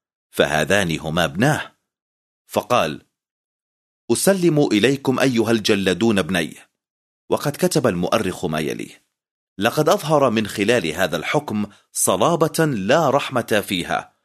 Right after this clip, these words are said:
ولم يضعف أمام تضرعات الحشود وصراخهم، ولا أمام بكاء الشابين اللذان راحا يناديان أباهما بأحب الأسماء.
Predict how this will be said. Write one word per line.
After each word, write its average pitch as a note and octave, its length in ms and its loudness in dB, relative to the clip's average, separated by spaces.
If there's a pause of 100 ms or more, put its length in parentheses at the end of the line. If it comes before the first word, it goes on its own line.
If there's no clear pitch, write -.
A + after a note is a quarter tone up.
(280)
ولم D3+ 340 4
يضعف A#2 480 0
أمام G#2+ 420 0
تضرعات G2+ 720 0
الحشود G2+ 500 -2
وصراخهم، F2+ 960 -2 (280)
ولا F3 440 2
أمام C#3 360 2
بكاء A2+ 440 0
الشابين B2+ 640 0
اللذان A2 680 0 (240)
راحا C3+ 400 2
يناديان A#2 840 0
أباهما G2 840 0
بأحب A#2 600 -2
الأسماء. - 680 -2